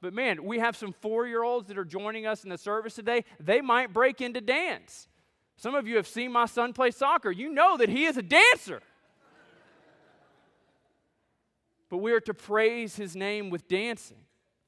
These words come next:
In Psalm one, one fifty and one through six, we see this holistic understanding of what worship is to be.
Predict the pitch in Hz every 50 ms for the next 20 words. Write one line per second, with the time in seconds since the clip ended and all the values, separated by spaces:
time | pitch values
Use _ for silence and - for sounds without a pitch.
0 | _ _ - - 180 175 - - 214 214 220 214 196 196 214 233 220 - - 202
1 | 208 220 208 190 - 214 247 240 - - 196 185 180 185 196 208 - - 190 165
2 | - - 208 196 - - 175 180 - - 208 208 196 190 180 - - _ _ _
3 | _ _ - - 202 190 185 190 202 226 226 - - 233 220 - - 202 190 180
4 | 170 - - - 196 208 220 220 202 175 160 156 139 170 185 165 147 175 190 196
5 | - - 180 - 175 165 147 - 165 151 165 196 202 170 -